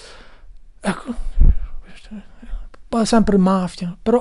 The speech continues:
eh, T G Com ventiquattro, Mediaset. E, e questa è dalla tua parte. Mattino cinque, lei, lei, lei ha lavorato per Mattino cinque.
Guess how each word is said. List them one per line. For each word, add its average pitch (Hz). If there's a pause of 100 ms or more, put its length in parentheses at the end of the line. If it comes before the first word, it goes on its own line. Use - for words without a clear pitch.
(120)
eh, 202
T 254
G 226
Com 208
ventiquattro, 170
Mediaset. 180 (480)
E, 214
e 220
questa 208
è -
dalla 190
tua 180
parte. 139 (1600)
Mattino 240
cinque, 139
lei, 254
lei, 240
lei 262
ha 233
lavorato 220
per 214
Mattino 208
cinque. -